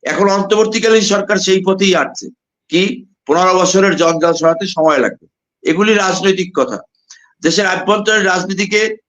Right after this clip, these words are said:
ষড়যন্ত্র, স-, রাজনীতি মানেই তো ষড়যন্ত্র। রাজনীতি, প্রশাসন ষড়যন্ত্র এবং, এ, এটা তো নতুন কিছু না।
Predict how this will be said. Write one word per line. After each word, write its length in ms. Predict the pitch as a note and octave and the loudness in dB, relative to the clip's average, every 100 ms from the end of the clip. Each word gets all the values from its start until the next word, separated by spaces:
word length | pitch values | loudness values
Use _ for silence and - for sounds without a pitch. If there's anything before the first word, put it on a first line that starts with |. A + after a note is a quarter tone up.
| _ - | _ -8
ষড়যন্ত্র, 680 | E3 F#3 G3 G3+ G3 F#3 | -2 0 2 0 2 0
স-, 120 | - | 0
রাজনীতি 760 | F#3+ F#3 G3+ G3+ A3 A#3 B3 A#3 | -2 0 0 0 0 2 0 0
মানেই 300 | G3+ A3+ C4 | 0 2 0
তো 120 | C4 | 0
ষড়যন্ত্র। 600 | A3+ G#3 E3 D3+ - F#2 - _ _ | 0 2 2 -2 -4 -10 -10 _ _
রাজনীতি, 760 | G2+ C3+ D3+ E3+ F3+ G3 G#3+ G#3 | -4 -2 0 -2 -2 -2 -2 -2
প্রশাসন 320 | F3 E3+ F#3 | -2 0 0
ষড়যন্ত্র 880 | F#3 F#3+ G3 G3+ F#3+ F#3 G#3+ A3 A3 _ _ - | 0 0 2 0 -2 0 0 0 -4 _ _ -4
এবং, 340 | E3 F#3 F3+ - E2+ - - | 0 0 -2 -6 -12 -12 -8
এ, 140 | B2+ - _ - | -8 -10 _ -2
এটা 220 | F3+ G3 | -2 0
তো 300 | G#3+ A#3 D#3 | 0 0 0
নতুন 360 | F3 G#3 B3+ A#3+ | -2 0 -2 -2
কিছু 220 | A3 F3+ | 0 2
না। 340 | D3 G2 - | 2 -2 -6